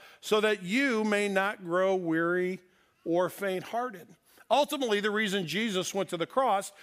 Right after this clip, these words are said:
was because you needed a Savior. Ultimately, the reason Jesus allowed himself to be beaten beyond resignation,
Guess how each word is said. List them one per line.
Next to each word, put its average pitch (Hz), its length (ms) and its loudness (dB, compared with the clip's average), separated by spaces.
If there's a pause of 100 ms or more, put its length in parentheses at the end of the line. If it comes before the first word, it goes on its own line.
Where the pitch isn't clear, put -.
(140)
was 196 140 2
because 180 320 -2
you 202 120 0
needed 196 320 2
a 160 60 -2
Savior. 160 440 -2 (540)
Ultimately, 247 440 2
the 226 80 0
reason 202 280 0
Jesus 208 360 0
allowed 196 340 2
himself 196 400 -2
to 202 80 -6
be 175 120 -2
beaten 196 420 -2
beyond 208 360 0
resignation, 175 680 0